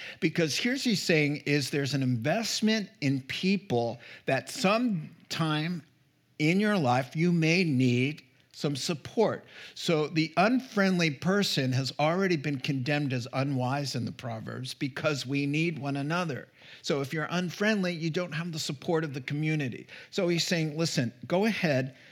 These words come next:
utilize the family connections. It's smart, because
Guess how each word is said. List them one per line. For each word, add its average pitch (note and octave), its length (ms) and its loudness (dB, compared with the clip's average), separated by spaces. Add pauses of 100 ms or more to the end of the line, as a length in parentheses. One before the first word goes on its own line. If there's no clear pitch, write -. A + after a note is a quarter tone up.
utilize F#3+ 680 4
the C#3+ 240 2
family D#3+ 460 2
connections. C#3 840 0
It's B2+ 220 -6
smart, D#3+ 500 2 (580)
because D#3 600 2